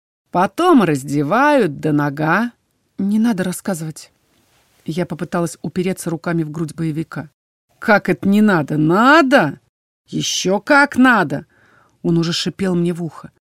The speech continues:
Его дыхание обжигало. «Обычно магини очень долго помнят встречу с глотателем, если вообще выживают. Его лапы». Он коснулся моего лица рукой. Я непроизвольно вздрогнула.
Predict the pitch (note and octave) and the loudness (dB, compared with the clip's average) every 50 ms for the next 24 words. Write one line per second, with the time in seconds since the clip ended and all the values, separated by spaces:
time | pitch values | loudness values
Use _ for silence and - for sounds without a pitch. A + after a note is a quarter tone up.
0 | _ _ _ _ _ _ _ _ _ _ - E3+ D#3 D#3+ C#3 E3+ - - F#3 F3 | _ _ _ _ _ _ _ _ _ _ -12 -8 -8 -6 -6 -6 -6 -4 -4 -4
1 | D#3+ E3 D#3+ D#3 D3+ F3+ E3+ E3 F3+ E3 D3 - - _ _ _ _ _ _ _ | -2 -4 -6 -6 -8 -10 -10 -8 -10 -10 -10 -12 -16 _ _ _ _ _ _ _
2 | _ _ - F#3+ F#3+ F3 E3+ A#3 D4+ C4+ - - - G3 F3+ F#3 F3+ F3+ F3 E3+ | _ _ -2 -2 0 0 2 4 2 2 2 0 0 0 2 2 2 0 0 2
3 | G#3+ C4 A#3+ G#3+ G3 F3+ F3 - - G3+ G#3+ G#3 C#4 D4+ A#3+ F#3+ D#3+ E3+ E3+ - | 4 4 4 6 4 2 2 0 0 0 2 2 4 4 4 2 2 -2 -2 -2
4 | G3+ F#3 F3 D#3+ C#3+ - - - - F#3 E3 - - E3 D3+ D3 F3 F3+ F3+ - | -2 0 0 -2 -2 -6 -12 -4 -2 -2 -2 -2 -2 -6 -4 -2 0 0 0 0
5 | - D#3+ C#3 - - C3 - E3+ D3+ - _ _ _ _ _ _ _ _ _ _ | -2 -4 -4 -4 -8 -10 -10 -10 -12 -18 _ _ _ _ _ _ _ _ _ _
6 | _ - D#3 D3+ - - E3 D#3 E3+ F3 F3 F3 - - - - F3+ D3 C#3 - | _ -6 -6 -4 -2 -2 0 2 4 2 2 2 -2 -6 -4 -2 -2 -4 -4 -8
7 | _ _ _ _ _ D3+ E3 D#3 D3 E3 D#3 D3+ C#3+ C#3 C3 - - - _ _ | _ _ _ _ _ -4 -4 -2 -2 -2 -2 -2 -4 -6 -8 -14 -18 -20 _ _
8 | _ _ _ _ - D3 D#3 E3 D#3+ D#3 F3 E3+ E3 - - _ _ _ E3+ E3 | _ _ _ _ -10 -4 -4 -2 -2 0 0 0 0 -2 -4 _ _ _ -4 -2
9 | E3 E3 E3 D#3+ D#3 - - _ - C3+ - D3 - _ _ _ _ _ _ _ | 0 2 2 2 2 0 -4 _ -14 -14 -14 -16 -18 _ _ _ _ _ _ _
10 | _ _ - F3 D#3+ - F3 E3 - - F#3 F#3 F3 - - E3+ E3 E3+ E3+ D#3+ | _ _ -2 -2 -2 -2 -4 -8 -6 -2 -2 -2 -2 -2 -2 -2 0 0 0 0
11 | E3+ E3+ E3+ D#3+ - - F#3 E3+ E3+ D#3+ - - E3 D3+ D3 - _ _ _ _ | -2 -2 -2 -4 -4 -6 -8 -8 -8 -10 -8 -8 -8 -8 -8 -10 _ _ _ _
12 | _ _ _ _ _ _ _ - E3 F3+ E3 F3+ - - G3+ G3 F3+ E3 F3+ G3 | _ _ _ _ _ _ _ -6 -4 -2 -2 -2 -2 -2 -2 -2 -2 0 -2 0
13 | F#3+ F3+ F#3 E3+ F3 E3 D#3 A3 A3+ G3 D3 D#3+ D#3 D3 C#3+ D3+ D3+ | 0 0 0 -2 -4 -4 -2 0 0 0 0 -2 -4 -4 -6 -10 -14